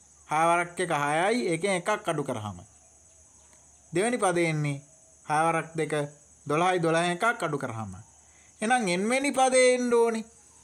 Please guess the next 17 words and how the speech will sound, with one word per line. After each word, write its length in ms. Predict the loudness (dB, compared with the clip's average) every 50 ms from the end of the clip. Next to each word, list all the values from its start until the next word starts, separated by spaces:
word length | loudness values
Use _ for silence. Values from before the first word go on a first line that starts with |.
| -20 -20 -20 -20 -20 -20 -20 -20 -20 -20 -18
හය 280 | -6 -2 0 2 2 2 2 0 0 -2 -4 -2 -2
n 100 | 0 0 2
වලින් 380 | 2 2 0 2 2 0 0 0 0
ගුණ 300 | 0 2 2 2 0 0
කරලා 360 | 0 0 0 0 0 0 0
එකක් 420 | -2 -2 0 -2 -2 -2 -2 -4 -2
අඩු 180 | -2 -2 -2
කරාම. 420 | -2 -2 -2 -2 -4 -6 -6 -6 -8 -10 -14 -18 -20 -20 -20 -20 -20 -20 -20 -20 -20 -20 -20 -20 -20 -20 -20 -20 -20 -20 -20 -20 -20 -20 -20 -20 -20 -20 -20 -20 -20 -20 -20 -20 -20 -20 -20 -20 _ -20 -20 _ _ -20 -20 -20 -20 -20 -20 -12 -6
එහෙනම් 280 | -4 -2 0 0 0 0
මේකේ 260 | 0 0 0 -2 -2
සාධාරණ 800 | -2 0 2 4 4 4 4 4 4 4 6 4 4 2 0 -2
පදේ 400 | -2 -2 -2 0 0 0 0 0
එන්නේ 360 | 0 0 -2 -4 -4 -6 -6 -8 -12 -18 -20 -20 -20 -20 -20 -20 -20 -20 -14 -10
නැත්නම් 340 | -10 -6 -4 -4 -2 0 0 0 0
n 100 | 0 0
වෙනි 280 | 0 0 0 0 0 -2
පදේ 420 | 0 0 0 0 0 0 0 0